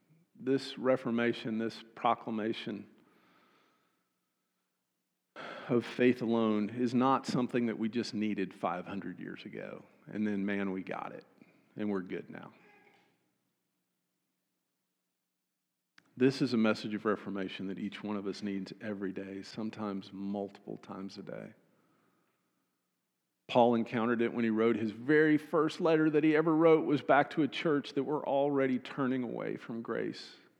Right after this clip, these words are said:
from faith. Each of us will walk out of these doors today back into a world that demands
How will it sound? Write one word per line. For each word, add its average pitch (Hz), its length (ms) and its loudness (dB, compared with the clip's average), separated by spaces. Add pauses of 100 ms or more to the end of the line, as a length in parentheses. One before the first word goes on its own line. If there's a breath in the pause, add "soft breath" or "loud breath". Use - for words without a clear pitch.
(240)
from - 200 -12
faith. - 420 -12 (2000 soft breath)
Each 170 340 2 (100)
of 123 280 4
us 110 280 -2
will 127 140 2
walk 123 340 2
out 135 180 6
of 135 60 0
these 131 200 2
doors 127 340 0
today 120 320 0
back 120 480 2
into 160 260 0
a 151 40 2
world 123 400 2
that 110 140 -6
demands 113 1000 -2